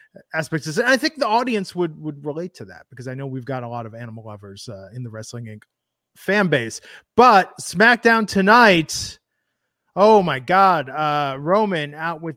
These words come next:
the Usos, out with Paul Heyman. Brock Lesnar's flight is delayed, and oh no, it's not. He's on his way.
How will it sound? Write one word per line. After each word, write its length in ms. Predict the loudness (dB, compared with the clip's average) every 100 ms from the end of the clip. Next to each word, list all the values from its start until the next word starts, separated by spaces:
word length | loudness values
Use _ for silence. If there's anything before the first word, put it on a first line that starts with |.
| -14
the 120 | -18 _
Usos, 500 | -10 -8 -6 -6 -4
out 160 | -4 -4
with 160 | -8
Paul 280 | -4 -4 -2
Heyman. 440 | -4 -8 -8 -12 -10
Brock 300 | -10 -8 -6
Lesnar's 560 | -6 -6 -10 -12 -14 _
flight 400 | _ -10 -8 -10 -10
is 240 | -8 -8
delayed, 840 | -12 -14 -8 -2 -2 -2 -4 -10 -14 _ _ _ -16
and 160 | -12 -8
oh 140 | -4
no, 180 | -4 -6
it's 160 | -6
not. 280 | -4 -4 -6
He's 200 | -8 -6
on 180 | -6 -6
his 240 | -8 -10 -6
way. 500 | -2 -2 -2 -6